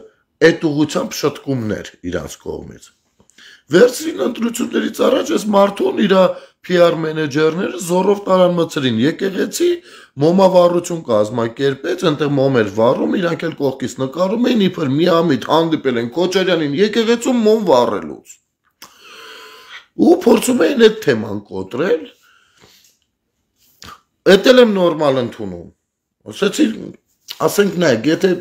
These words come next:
չեմ խա-, ասենք, եթե ես խաբվում եմ անգամ ու համարում եմ, որ դե մարդը կարող է տենց դարձի եկել, որոշել է, որ այդ օրվա ինձ էլ քրիստոնյա է։ Բայց մեկ էլ ապրիլի քսանչորսին, ջահերով երթի ժամանակ,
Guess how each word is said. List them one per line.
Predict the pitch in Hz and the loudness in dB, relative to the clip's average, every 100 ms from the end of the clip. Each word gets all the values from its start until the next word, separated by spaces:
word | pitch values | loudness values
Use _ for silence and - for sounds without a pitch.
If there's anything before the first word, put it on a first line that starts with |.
| - | -6
չեմ | 139 - 180 | -8 -2 -2
խա-, | 151 - 127 - 104 80 | -2 0 0 2 0 2
ասենք, | 131 175 156 | 0 0 -2
եթե | 160 185 | 0 2
ես | 165 - | 2 2
խաբվում | - 135 - - 175 170 | -2 0 0 -2 -4 -4
եմ | 123 107 | -4 -4
անգամ | 110 123 151 | -6 -4 -2
ու | 127 104 | -2 0
համարում | 110 120 151 156 | -2 0 0 0
եմ, | 143 | 0
որ | 135 123 - - _ | 0 -2 -6 -20 _
դե | - - | -10 -2
մարդը | 185 170 - | 0 0 -4
կարող | 135 139 123 113 | -6 -2 0 0
է | 104 | -2
տենց | 98 85 | -4 -8
դարձի | 82 104 101 - | 0 2 2 -4
եկել, | 76 92 101 | -6 -6 -4
որոշել | 131 110 107 90 | -2 -2 -4 -4
է, | 76 | -4
որ | 90 98 | -2 -2
այդ | 123 135 | -2 -2
օրվա | 139 165 | -2 -4
ինձ | 165 | -4
էլ | 214 | -6
քրիստոնյա | - 120 117 - 101 85 | -2 -2 -2 -4 -8 -8
է։ | 73 76 _ _ _ - - - - | -10 -14 _ _ _ -20 -20 -20 -2
Բայց | 123 190 247 | 4 6 6
մեկ | 214 214 214 | 4 0 2
էլ | - | 0
ապրիլի | 202 - 190 185 190 | 0 -4 -6 -6 -6
քսանչորսին, | - 147 131 131 - 135 131 - 202 370 370 _ _ _ _ _ _ | -6 -6 -4 -4 -2 -4 -4 -2 -2 -2 -10 _ _ _ _ _ _
ջահերով | 120 151 156 143 139 | 4 6 6 4 0
երթի | 117 117 113 120 | 0 0 -2 -6
ժամանակ, | 98 104 98 95 90 82 - | -2 -2 -2 -4 -6 -8 -12